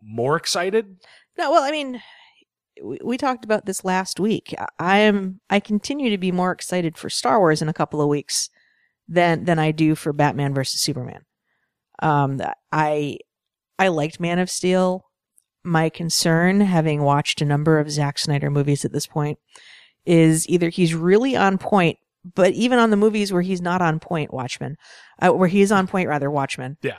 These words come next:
Speaker 1: I was gonna say, no, no, that was, was pretty good, actually. He did okay with
Speaker 2: He
Speaker 1: that.
Speaker 2: still, he still, like, suffers from cinematic elephantiasis. There's just too much shit going <laughs> on. And <laughs>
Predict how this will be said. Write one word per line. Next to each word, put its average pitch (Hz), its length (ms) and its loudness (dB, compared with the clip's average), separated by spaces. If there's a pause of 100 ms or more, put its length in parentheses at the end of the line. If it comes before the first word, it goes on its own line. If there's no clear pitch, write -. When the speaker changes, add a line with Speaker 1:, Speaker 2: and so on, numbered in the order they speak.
Speaker 1:
I - 80 2
was 254 100 2
gonna - 160 4
say, 123 320 -10
no, 131 80 -16
no, 131 400 -6
that 117 140 -10
was, 151 140 -8
was 135 100 -14
pretty - 220 0
good, 165 200 0
actually. - 420 0
He 139 60 -8
did 151 160 -2
okay 147 240 -2
with 139 100 0
Speaker 2:
He 269 80 0
Speaker 1:
that. 269 80 -2
Speaker 2:
still, 285 680 -2 (120)
he 247 180 -6
still, 262 440 -2
like, 208 180 -4
suffers 214 520 -4
from 196 180 -10
cinematic 190 720 -4
elephantiasis. 180 1000 -8 (300)
There's 190 200 0
just 202 260 -2
too 247 180 -2
much 233 180 -4
shit - 400 0
going 180 280 2
<laughs> - 260 0 (160)
on. 294 180 -2 (640)
And 214 640 2
<laughs> - 60 -16